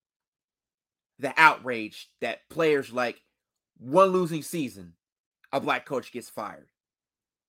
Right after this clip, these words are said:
A white coach can have several losing seasons and still keep his job, regardless of the record. At the time, on a sixteen-game regular season schedule, they go six and ten,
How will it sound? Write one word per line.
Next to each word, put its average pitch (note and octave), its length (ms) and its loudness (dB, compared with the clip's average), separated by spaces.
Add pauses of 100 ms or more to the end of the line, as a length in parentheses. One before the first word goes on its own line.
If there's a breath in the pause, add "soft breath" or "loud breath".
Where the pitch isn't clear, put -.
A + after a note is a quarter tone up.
(120)
A C3 60 -2
white G#3 280 8
coach E3+ 260 0
can D3+ 100 -8
have D3+ 140 -4
several F3 500 2
losing A#2+ 260 -6
seasons G#2+ 500 -14
and D#3+ 100 -4
still F3 200 2
keep C4+ 320 -4
his A2 220 -6
job, - 320 -12 (1400)
regardless A#3 560 8
of G#3 120 0
the F#3 60 -6
record. C#3 400 -4 (920)
At C#3 160 0
the C#3 100 -8
time, F3 360 8 (100)
on C3 120 -2
a B2 40 -4
sixteen-game D#3+ 680 -4
regular D3 460 -2 (300)
season D#3 340 -8
schedule, A3 480 0 (680)
they B2+ 140 -4
go A#2+ 120 -8
six F#3 280 -6
and D3 100 -10
ten, A#3+ 360 -2